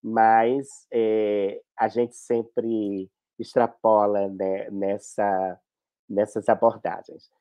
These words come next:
De qualquer maneira, poderemos, na hora do, da conversa, do diálogo, poderemos expandir um pouco mais essas, é, essas ideias. <laughs>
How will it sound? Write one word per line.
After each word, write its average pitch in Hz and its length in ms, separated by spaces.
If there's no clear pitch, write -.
De - 80
qualquer 117 280
maneira, 127 520
poderemos, 123 760
na 117 280
hora 104 340
do, 101 260
da 107 140
conversa, 117 600
do 104 140
diálogo, 107 800
poderemos 117 920
expandir 117 800
um 120 40
pouco 120 360
mais 107 720
essas, 101 1080
é, 90 580
essas 120 260
ideias. 113 840
<laughs> - 380